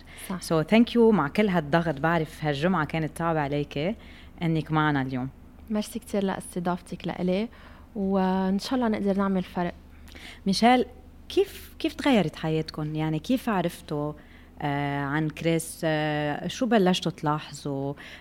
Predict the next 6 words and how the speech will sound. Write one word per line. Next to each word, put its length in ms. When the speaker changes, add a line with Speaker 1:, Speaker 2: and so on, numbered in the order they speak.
Speaker 2:
آه، 180
بتصرفاته، 960
بمشيته، 1000
آه، 260
تا-، 320
تا-، 520